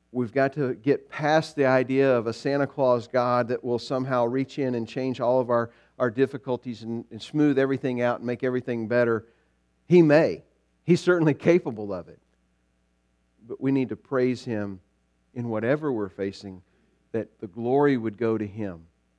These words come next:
that it would be about Him. The most relieving thing for me in my life was when I realized it's not about me, it's all about Him.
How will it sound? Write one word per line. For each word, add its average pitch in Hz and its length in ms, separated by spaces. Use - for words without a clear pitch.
that 127 100
it 135 40
would 117 200
be 156 200
about 101 340
Him. 87 320
The 127 80
most 147 260
relieving 151 420
thing 160 180
for 147 120
me 156 160
in 156 80
my 147 140
life 151 260
was 143 160
when 139 100
I 135 40
realized 139 400
it's 131 140
not 147 240
about 127 320
me, 143 240
it's 123 140
all 135 200
about 113 280
Him. 139 380